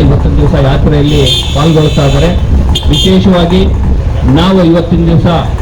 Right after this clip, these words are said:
ಈ ಕಾರ್ಯಕ್ರಮವನ್ನ ಆಯೋಜನೆಗೊಳಿಸಿ ಹಾಗೂ ಎಲ್ಲ ನಮ್ಮ ಧರ್ಮಸ್ಥಳದ ಭಕ್ತಾದಿಗಳಲ್ಲೂ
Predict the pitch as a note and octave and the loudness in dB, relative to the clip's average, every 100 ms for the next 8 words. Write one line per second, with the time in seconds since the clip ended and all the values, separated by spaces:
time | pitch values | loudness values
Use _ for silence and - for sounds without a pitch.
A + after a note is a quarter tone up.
0 | D3 E3 D#3 D#3+ - E3 D#3+ D#3 E3 F#3 | -2 0 0 0 0 0 2 0 0 0
1 | E3+ - - - C3 E3+ G3+ F#3 F#3+ E3 | 0 -2 0 0 2 2 2 2 2 2
2 | D#3+ C#3 E3 F3+ - - - - B2+ F3+ | 2 2 2 0 0 -2 0 0 0 2
3 | E3+ C3+ C3 D3 F#3 G3+ G#3+ G3 F3+ F3+ | 2 0 0 2 2 2 2 2 2 2
4 | F3+ D#3+ - - - E3 F#3 - F3+ E3+ | 0 -2 -2 -2 0 2 2 2 0 0
5 | F3+ E3 C#3+ - D#3+ - G3+ G3 G3 F#3+ | 0 0 -2 0 -2 0 0 0 2 2
6 | F3+ F#3+ | 2 2